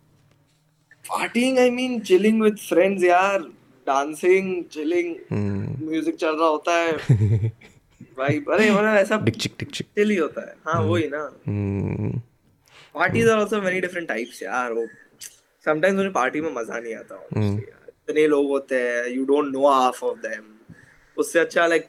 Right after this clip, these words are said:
Speaker 1: me and my best friends, three, four hours in a room, we're playing N B A or, like, fifa or something। उसमें honestly ज़्यादा मज़ा आता है।
Speaker 2: You are three years early to this thought।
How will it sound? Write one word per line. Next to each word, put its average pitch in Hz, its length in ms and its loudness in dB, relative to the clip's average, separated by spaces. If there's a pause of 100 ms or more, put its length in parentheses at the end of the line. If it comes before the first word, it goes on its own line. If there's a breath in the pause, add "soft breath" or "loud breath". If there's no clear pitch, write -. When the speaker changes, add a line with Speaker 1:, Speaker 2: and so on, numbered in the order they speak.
(160)
Speaker 1:
me 143 120 2
and 151 100 -2
my 156 100 2
best 143 200 2
friends, 151 200 -4
three, 139 200 -4
four 147 100 4
hours 147 180 4
in 147 80 0
a 143 120 0
room, 143 160 0
we're 135 200 -4
playing 143 200 0
N 127 140 -6 (100)
B 139 100 -4
A 135 200 0
or, 123 80 -2
like, 123 180 -6 (100)
fifa 131 300 0
or 131 100 -4
something। 131 280 -4 (600 soft breath)
उसमें 160 240 0
honestly 156 300 4
ज़्यादा 123 240 4
मज़ा 113 200 -8
आता 113 120 -2
है। 117 60 4
Speaker 2:
You 117 100 8
are 127 120 4 (420)
three 131 300 4
years 123 300 6
early 117 240 6
to 110 60 4
this 113 220 2
thought। 117 360 0